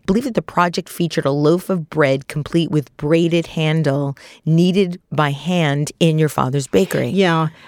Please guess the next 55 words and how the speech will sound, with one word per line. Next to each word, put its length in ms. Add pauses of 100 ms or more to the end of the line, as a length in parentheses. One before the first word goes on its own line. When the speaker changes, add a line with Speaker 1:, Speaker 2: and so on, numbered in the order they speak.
(120)
Speaker 2:
Uh, 80
we 160
had 140
to 60
do 160
a 20
package 460
for 180
bread, 300
and 100
I 80
thought 240 (140)
bread 240
in 160
itself 480
was 120
a 60
great 260
package, 440
so 160
I 80
just 180 (140)
baked 260
a 60
handle 400
on 140
top 260
of 120
an 220
existing 540
bread 340 (220)
and 140
Speaker 1:
And 40
Speaker 2:
carried 400
it 80
in 160
like 180
a 60
pocketbook. 800
Speaker 1:
And 100
he 80
was 140
smitten. 400
Speaker 2:
And 100
he 160
was 160
smitten. 400 (120)
Speaker 1:
<laughs> 140
And 140
so 80
he 180
got 300
you 480
a 100
job, 560